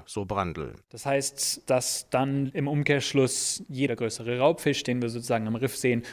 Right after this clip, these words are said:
Speaker 2: zu fünfzig Prozent aus kryptobentischen Fischen besteht.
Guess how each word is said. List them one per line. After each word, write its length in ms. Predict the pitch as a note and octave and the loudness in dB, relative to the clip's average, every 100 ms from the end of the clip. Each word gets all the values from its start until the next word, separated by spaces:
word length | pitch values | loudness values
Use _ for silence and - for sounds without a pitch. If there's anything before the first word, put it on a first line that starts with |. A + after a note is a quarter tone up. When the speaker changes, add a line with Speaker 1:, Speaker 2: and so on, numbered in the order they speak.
| - | -6
Speaker 2:
zu 140 | - | -2
fünfzig 380 | C#3 B2+ - A#2+ | 2 2 2 -2
Prozent 360 | - - A2 G#2+ | -2 -2 -2 -2
aus 160 | G#2 | -2
kryptobentischen 600 | - A#2 - G#2 G2+ - | 0 -2 -2 -6 -4 -4
Fischen 300 | A#2+ G#2+ - | -2 -2 -2
besteht. 460 | G2+ - A2+ G#2 - | -4 -4 -6 -8 -16